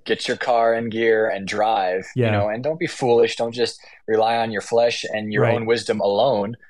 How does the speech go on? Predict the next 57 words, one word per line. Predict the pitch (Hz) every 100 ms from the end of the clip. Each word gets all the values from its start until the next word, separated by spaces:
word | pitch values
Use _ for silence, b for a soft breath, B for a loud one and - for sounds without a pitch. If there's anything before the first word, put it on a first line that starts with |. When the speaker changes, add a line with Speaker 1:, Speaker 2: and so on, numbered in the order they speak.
| -
Speaker 1:
But | 123
he | 123
has | 123 202
given | 131 113 107
you | 101
wisdom. | 101 98 110 110
He | 107
has | 127 135
given | 117 104
you | 104
intellect. | 104 98 101 92 101 B B
So | - 101
use | 110 160 139
those | 120 -
things | 120
to | 107
the |
best | 104 110
of | 104
your | 95
ability | 98 151 110 104
and | 98
then | 104
always | 101 117 113
be | 98
seeking | 95 - 143 104
him. | 90 85 78 - -
And, | 98 90 92 104
you |
know, | 98
he's | 98 101
gonna | 120 90
guide | 90 85 90
you. | - 78 - b
Speaker 2:
Right. | 120 107 - _
Speaker 1:
And | 101
he's | 95 - _ -
probably | 135 131
not | 110
gonna | 110 107
guide | 98 98 95
you | 95
to |
just | 90 92 -
sit | 98
on | 92
your | 87
hands | - 95 87 87 92
and | 82 82 -
Speaker 2:
Right. | 120 113
Speaker 1:
wait | 98 92
it | 90
all | 82 87
out. | 85 71 -
<laughs> | -
Speaker 2:
No, | 160 135
I, | 120 123